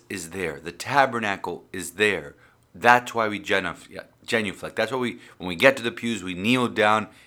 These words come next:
and we say our prayers. It is Jesus who is there. And not only is he present in the tabernacle,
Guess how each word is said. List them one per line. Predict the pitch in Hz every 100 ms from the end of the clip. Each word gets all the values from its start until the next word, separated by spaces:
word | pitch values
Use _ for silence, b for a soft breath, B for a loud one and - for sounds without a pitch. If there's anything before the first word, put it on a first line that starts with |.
| b
and | 87
we | 87
say | 82 - 117
our | 110
prayers. | - 107 104 98 - b b b _ _ _ -
It | 120
is | 117 -
Jesus | - 131 214 208 185 - _
who | 104 107
is | 95
there. | 107 127 -
And | 101
not | 160
only | 208 214 156
is | 120
he | 95
present | - - 156 147
in | 123
the | 95
tabernacle, | - 165 165 123 90 71 -